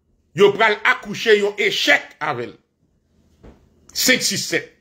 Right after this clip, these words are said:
Yo konnen yo pral fè yon échec avè l. Ni Claude, ni Moïse Jean-Charles, yo konnen yo pral échouer.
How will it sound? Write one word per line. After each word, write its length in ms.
Yo 120
konnen 240
yo 80
pral 160
fè 80
yon 140
échec 340
avè 240
l. 60
Ni 240
Claude, 460
ni 560
Moïse 360
Jean-Charles, 540
yo 220
konnen 260
yo 120
pral 220
échouer. 540